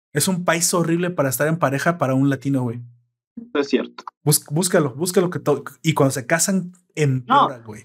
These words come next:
Speaker 2: sí, y en parte,
Speaker 1: Empeora
Speaker 2: pues, es por,
Speaker 1: muchísimo.
Speaker 2: eh, es que sigue siendo, en parte, por lo mismo que yo dije de, del sexismo, no solamente del hombre hacia la mujer, sino también de la mujer hacia el hombre.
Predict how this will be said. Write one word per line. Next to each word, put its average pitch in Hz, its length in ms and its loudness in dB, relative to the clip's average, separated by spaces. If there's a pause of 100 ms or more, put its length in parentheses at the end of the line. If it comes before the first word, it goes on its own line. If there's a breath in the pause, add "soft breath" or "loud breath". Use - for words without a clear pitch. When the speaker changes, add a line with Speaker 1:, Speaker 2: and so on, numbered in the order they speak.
Speaker 2:
sí, 240 140 0
y 185 120 2
en 160 120 -2
parte, 175 220 2
Speaker 1:
Empeora 170 240 4
Speaker 2:
pues, - 100 -2
es 139 80 -6
por, - 120 0
Speaker 1:
muchísimo. 151 220 0
Speaker 2:
eh, 143 760 2 (520)
es 175 180 0
que 233 120 -2
sigue 226 240 0
siendo, 135 1300 0 (200)
en 143 200 -2
parte, 147 260 2
por 180 160 -4
lo 139 60 2
mismo 147 260 0
que 143 140 -2
yo 147 80 0
dije 160 240 -2
de, 120 600 -2
del 135 160 2
sexismo, 170 520 0
no 156 120 0
solamente 196 460 0
del 151 200 2
hombre 156 200 2
hacia 165 140 0
la 131 60 0
mujer, 131 260 2
sino 147 200 0
también 147 280 0
de 190 80 2
la 175 80 4
mujer 143 260 -2
hacia 151 200 2
el 131 60 2
hombre. 160 320 0